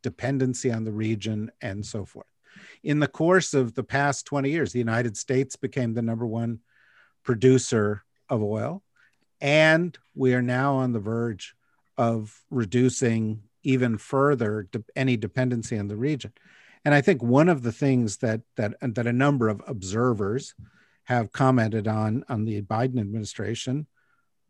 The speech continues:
which, by the way, I think amplifies or builds upon an impulse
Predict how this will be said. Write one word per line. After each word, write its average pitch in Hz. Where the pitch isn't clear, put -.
which, 147
by 160
the 151
way, 135
I 120
think -
amplifies 123
or 104
builds 120
upon 110
an 120
impulse 123